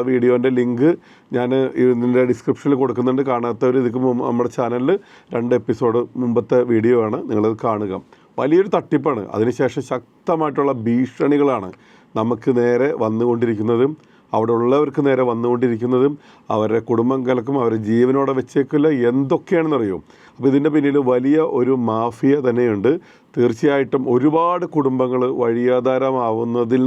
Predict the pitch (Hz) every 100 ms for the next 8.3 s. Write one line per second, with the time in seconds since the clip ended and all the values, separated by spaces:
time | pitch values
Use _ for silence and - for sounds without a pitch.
0 | 131 131 160 - _ _ - 113 110 123
1 | 120 - 107 113 110 - 127 135 113 127
2 | 110 104 90 80 - 107 113 117 113 123
3 | 160 185 - - - _ - 120 - 170
4 | 151 139 131 - 156 139 127 143 135 127
5 | 127 135 127 127 98 113 - 135 120 117
6 | 120 123 123 127 117 - 123 110 101 101
7 | - 151 139 147 143 113 117 123 131 117
8 | 135 120 110